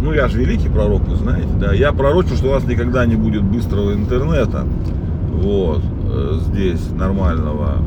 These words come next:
что хуй никогда к нам сюда чё придёт. Ну, пришли, на самом деле пришли, э, и, и скорости вроде как неплохие, ну, скорости по всего меркам говно, конечно,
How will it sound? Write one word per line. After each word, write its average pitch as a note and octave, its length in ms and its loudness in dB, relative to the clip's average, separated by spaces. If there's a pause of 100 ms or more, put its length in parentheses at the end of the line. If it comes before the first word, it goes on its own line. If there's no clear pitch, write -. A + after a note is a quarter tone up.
что - 100 -2
хуй A2+ 320 2
никогда G2+ 380 0
к F#2 80 -4
нам F#2+ 200 -2
сюда G2 240 -2
чё - 180 0
придёт. - 380 0
Ну, B3 100 0
пришли, D3+ 560 0 (460)
на A#2+ 120 0
самом A#2+ 400 2
деле G#2+ 240 2
пришли, G3 600 0 (840)
э, F#2+ 240 0
и, G#2+ 260 0
и - 20 0
скорости D#3+ 540 0
вроде C3 340 2
как B2 200 0
неплохие, A2+ 500 -2
ну, E3 200 2
скорости - 500 0
по G2+ 180 2
всего B2 360 2 (180)
меркам G#2 380 2
говно, A#2 300 0
конечно, F2 400 0